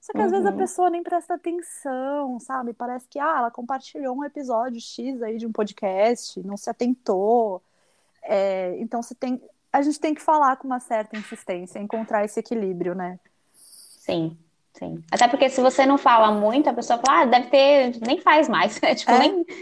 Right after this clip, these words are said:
Speaker 2: nem
Speaker 1: acabou.
Speaker 2: existe mais, <laughs> acabou
Speaker 1: Acabou.
Speaker 2: já. Estamos aqui, gente.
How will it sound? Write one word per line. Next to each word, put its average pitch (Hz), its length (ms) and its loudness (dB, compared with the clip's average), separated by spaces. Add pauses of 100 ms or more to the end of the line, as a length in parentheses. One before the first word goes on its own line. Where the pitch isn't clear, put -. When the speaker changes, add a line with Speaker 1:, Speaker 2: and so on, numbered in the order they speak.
(140)
Speaker 2:
nem 285 160 6
Speaker 1:
acabou. 381 140 10
Speaker 2:
existe 294 360 6
mais, 240 420 2
<laughs> - 120 -8
acabou 269 400 4
Speaker 1:
Acabou. - 40 4
Speaker 2:
já. 220 220 4 (1700)
Estamos 214 360 2
aqui, 233 240 -2
gente. - 480 -10